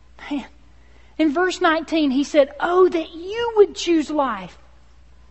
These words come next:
You remember we talked about the fact that God said, "I choose you, I choose you, I choose you. I really mean it. Here's my son Jesus. I choose you again." But the greatest invitation is that you would choose Him.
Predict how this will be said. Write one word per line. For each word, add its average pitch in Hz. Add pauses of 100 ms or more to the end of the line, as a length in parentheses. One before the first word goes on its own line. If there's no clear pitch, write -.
(120)
You 330
remember 427
we 370
talked 403
about 349
the 320
fact 339
that 302
God 339
said, 320
"I 302
choose 415
you, 370
I 320
choose 427
you, 392
I 349
choose 427
you. 403
I 381
really 427
mean 427
it. 370
Here's 392
my 403
son 403
Jesus. 427 (300)
I 339
choose 440
you 427
again." 381 (1700)
But -
the 311
greatest 311
invitation 285
is 233
that 240
you 247
would 226
choose 220
Him. 196